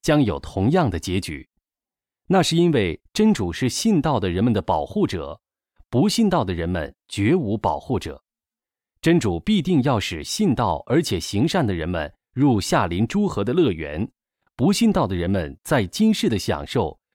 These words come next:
是像畜生样饮食，火狱是他们的归宿。有许多城市，其居民的势力胜过那驱逐你的城市的居民。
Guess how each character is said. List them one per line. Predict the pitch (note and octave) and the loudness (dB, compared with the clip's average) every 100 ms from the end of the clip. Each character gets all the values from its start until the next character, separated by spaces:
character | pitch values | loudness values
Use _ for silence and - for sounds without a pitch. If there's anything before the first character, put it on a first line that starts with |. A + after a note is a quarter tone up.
| _ | _
是 | - - F3+ | -6 0 0
像 | E3 B2 | 2 0
畜 | A2+ - G#3 | -2 -2 0
生 | A#2+ G#2 | 2 0
样 | A#2 E2+ | 0 -2
饮 | E2 C#2+ | -4 -8
食， | - - D#2 G#2+ - _ _ _ | -10 -10 -8 -8 -10 _ _ _
火 | - B2 G2+ | -4 0 2
狱 | D3 G3 F2 | 2 2 0
是 | - A2+ | -2 -6
他 | - - | -4 -2
们 | G2 | -2
的 | D#2 | -2
归 | D#2 G2+ F#2+ | -4 -4 -4
宿。 | - - _ _ _ _ _ _ _ | -8 -14 _ _ _ _ _ _ _
有 | B2 D#3 | 2 2
许 | - G2 | 2 -4
多 | D#2+ F3 | 0 0
城 | - E2+ | 0 -4
市， | G2+ - - _ _ | -4 -4 -8 _ _
其 | - C#3+ | -2 -2
居 | D#3 A3 | 2 2
民 | G3+ A#2 | 4 2
的 | C#3+ | 0
势 | - D#3+ | -2 -2
力 | G2 F2 - _ _ | -2 -6 -10 _ _
胜 | - - F#3 | -2 2 2
过 | A#2+ | 2
那 | G#2+ F#2 | 0 -2
驱 | D#2+ - A3 | -4 -4 -2
逐 | G#3+ C3 | 0 0
你 | B2 | 0
的 | - | -2
城 | E2 - F#2 | -8 -6 -4
市 | G#2+ C#3 | -4 -6
的 | D#2 | -4
居 | A#2 | -2
民。 | A#2 D2+ | -2 -2